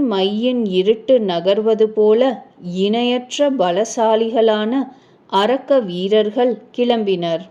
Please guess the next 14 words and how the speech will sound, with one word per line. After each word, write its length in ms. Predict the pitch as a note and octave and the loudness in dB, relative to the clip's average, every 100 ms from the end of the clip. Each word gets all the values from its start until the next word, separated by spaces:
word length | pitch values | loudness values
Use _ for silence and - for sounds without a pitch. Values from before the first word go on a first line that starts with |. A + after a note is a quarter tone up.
| - - _ _ _ | -20 -20 _ _ _
அபசகுனங்கள் 1120 | G#3 F#3+ A3+ B3 C4+ B3 B3+ B3+ B3 B3+ C4+ C4 | -4 -2 -2 -2 -2 0 0 0 0 2 2 2
எண்ணற்று 720 | G#3 F#3 F#3+ A#3 A#3+ - C4+ C4 | -2 -4 -2 -2 -4 -4 0 0
அப்பொழுது 640 | G3+ - G#3+ A3 A3 A#3 C4 | 0 -4 0 2 4 2 2
ராவணனுக்கு 920 | G#3 F3 F#3 G3+ A#3 A#3 A3+ A3 C4+ C4+ | 2 0 0 -2 -4 -4 -4 -4 -4 -4
தோன்றின. 560 | A#3+ G3 G3 F#3+ F#3 F3 E3+ E3+ - _ _ _ - | -2 -2 -2 -4 -6 -4 -8 -10 -18 _ _ _ -4
ஆனால் 440 | F#3+ F#3 G3+ A#3+ - _ _ - | -2 -2 -2 -4 -6 _ _ -2
தமது 420 | G#3+ A3 C4+ C4+ C#4+ | 0 2 0 -2 -4
தோல் 340 | - G3 A3 B3 | 0 2 4 2
வலிமையில் 680 | G3+ F3+ G3+ A3+ A3+ B3+ B3 - | 0 2 0 0 -2 -2 -4 -2
செருக்குற்ற 800 | G3 G3+ G#3 B3 A3 - A3+ G3+ | 0 0 -2 -4 -6 -4 -2 0
ராவணன் 680 | F3 F3 F#3+ A3+ A3+ A#3+ A#3+ - | 0 0 0 0 0 -4 -6 -4
அவற்றை 540 | G#3 G3 G3 G3 A3 B3 F#3 - | -2 0 -2 -4 -2 -2 -4 -6
கவனிக்கவில்லை. 960 | F3+ F#3+ A#3 B3+ B3 A3 F#3 E3+ E3+ E3 E3+ - _ _ _ _ G3 | 0 0 0 -4 -2 -2 -2 -4 -2 -4 -6 -14 _ _ _ _ -2
மிகுந்த 500 | G#3+ G#3+ C4 C4+ C#4+ | 0 2 0 2 0